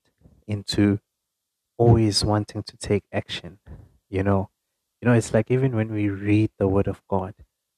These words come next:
we always looking for, I, I'm looking for something I need to do, you know, because we believe so much that if I don't do anything, then, you know, nothing is gonna happen.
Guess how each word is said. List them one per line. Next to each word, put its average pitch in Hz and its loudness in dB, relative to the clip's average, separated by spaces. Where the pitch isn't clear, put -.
we 110 6
always 147 4
looking 113 -8
for, 107 -4
I, 123 -4
I'm 101 -2
looking 107 2
for - -2
something 107 -4
I 101 -4
need 101 -8
to - -10
do, 101 -6
you 101 -2
know, 101 4
because 110 2
we 101 -2
believe 110 -2
so 135 0
much 110 -2
that 101 -2
if 110 -4
I 104 0
don't 113 0
do - 0
anything, 104 -8
then, 98 2
you 98 0
know, 98 2
nothing 101 -2
is 98 -2
gonna 95 -8
happen. - -4